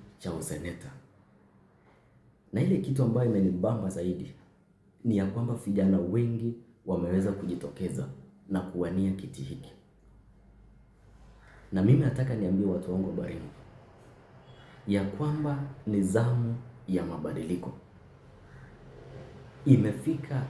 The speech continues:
ile hatua au ile kiwango, sisi kama vijana tumesema kwamba enough is enough. Tunataka mabadiliko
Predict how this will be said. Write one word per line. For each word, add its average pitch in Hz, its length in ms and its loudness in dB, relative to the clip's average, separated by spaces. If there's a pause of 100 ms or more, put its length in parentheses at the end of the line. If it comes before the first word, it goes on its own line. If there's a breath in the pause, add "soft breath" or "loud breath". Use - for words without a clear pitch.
ile 123 400 0 (840 loud breath)
hatua 98 600 -2 (880)
au 127 340 6
ile 123 220 6
kiwango, 101 680 -2 (300)
sisi 117 340 0
kama 104 240 -2
vijana 98 500 0
tumesema 104 560 0
kwamba 131 520 0
enough 135 380 2
is - 140 -2
enough. 101 280 -4 (1000)
Tunataka 113 460 -2
mabadiliko 98 840 -2